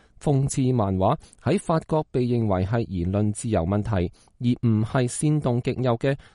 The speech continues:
同反穆斯林情緒嘅問題。二零一二年，周刊再次刊登咗諷刺穆罕默德嘅漫畫，招致穆斯林世界譴責。呢啲漫畫迫使法國暫時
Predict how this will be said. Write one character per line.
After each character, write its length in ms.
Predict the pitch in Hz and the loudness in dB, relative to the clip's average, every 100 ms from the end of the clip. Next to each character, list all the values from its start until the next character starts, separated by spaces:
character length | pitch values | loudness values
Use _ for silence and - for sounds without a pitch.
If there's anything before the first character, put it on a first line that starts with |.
| - | -6
同 260 | 123 85 87 | -2 -2 -4
反 300 | - 95 175 | -4 0 2
穆 160 | 104 | 0
斯 140 | - 170 | 0 0
林 160 | 85 | 0
情 160 | - 82 | -2 -4
緒 240 | 82 92 | -2 0
嘅 40 | 110 | 2
問 160 | 92 | 0
題。 400 | 90 85 98 92 - _ - - - - _ - | 0 0 0 0 -4 _ -20 -20 -20 -20 _ -2
二 180 | 110 104 | 2 4
零 80 | 101 | 4
一 40 | |
二 220 | 147 117 | 4 2
年， 180 | 98 95 - - | 4 2 -2 2
周 200 | 214 202 | 4 4
刊 240 | 139 202 | 2 0
再 220 | 175 156 | 2 0
次 160 | - 147 | 0 -2
刊 180 | 123 151 | 0 0
登 100 | 202 | 0
咗 160 | 143 165 | 0 0
諷 240 | 151 147 | 0 -2
刺 160 | - 139 | -2 -4
穆 80 | 113 | -4
罕 220 | - 127 | -4 -2
默 140 | 127 - | -2 -4
德 120 | 196 | -6
嘅 180 | 147 131 | -4 -2
漫 240 | 113 104 | 0 0
畫， 240 | 98 127 - - _ - | 2 0 0 -10 _ -8
招 220 | 131 131 | -2 -2
致 160 | 120 | 0
穆 120 | 101 87 | -2 -4
斯 160 | 131 | -6
林 120 | 95 | -6
世 100 | 80 101 | -2 -4
界 120 | 98 | -2
譴 340 | 107 104 - 131 | -4 -4 -4 0
責。 240 | 120 107 - - - - _ _ 131 | 2 0 -2 -20 -20 -20 _ _ -2
呢 60 | |
啲 160 | 131 131 | 4 4
漫 220 | 110 98 | 4 4
畫 180 | 95 113 | 2 0
迫 140 | 139 | -2
使 240 | - 104 120 | -2 0 2
法 160 | 117 | 0
國 160 | 113 113 | 0 -4
暫 400 | - 104 98 | 0 0 0
時 80 | 95 | -2